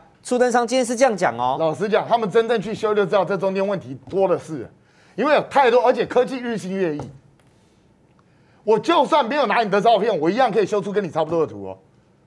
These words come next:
Speaker 1: 嗯。
Speaker 2: 我不一定要看你的照片哦。
Speaker 1: 嗯。
Speaker 2: 所以这个东西光著作权的界定、肖像权的界定，还有更多你使用场合的界定，这个会非常非常复杂。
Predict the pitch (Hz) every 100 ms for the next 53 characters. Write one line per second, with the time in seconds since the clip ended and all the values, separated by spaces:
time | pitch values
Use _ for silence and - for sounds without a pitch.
0 | _ _ - 185 170 254 269 254 220 226
1 | 160 165 190 151 180 180 101 - _ _
2 | _ _ _ _ _ _ _ _ _ _
3 | - - 320 269 - _ _ _ - 311
4 | 277 294 285 262 294 277 294 262 302 208
5 | 196 220 233 262 233 262 269 262 196 202
6 | 202 247 214 233 - - _ - 262 185
7 | 302 247 277 269 262 - 208 294 202 185
8 | 185 208 262 233 254 - - _ _ -
9 | 349 311 233 320 - 311 320 240 233 302
10 | 285 214 208 277 180 127 120